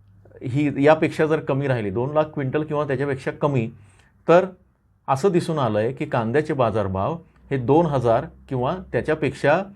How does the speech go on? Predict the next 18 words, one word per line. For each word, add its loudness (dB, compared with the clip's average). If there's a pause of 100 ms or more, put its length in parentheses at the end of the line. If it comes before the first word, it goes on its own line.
(460)
जास्त 6 (880)
असतात. 0
म्हणजे -10
दोन 0
हजार, 6 (400)
अ, 4
ते -4 (400)
कदाचित, 0 (500)
अ, 0
बावीसशे, 2
तेवीसशे -2
रुपये -4 (500)
प्रति -2
क्विंटल 0 (220)
असे, -4 (200)
अ, 2
टिकून -2
असतात. -8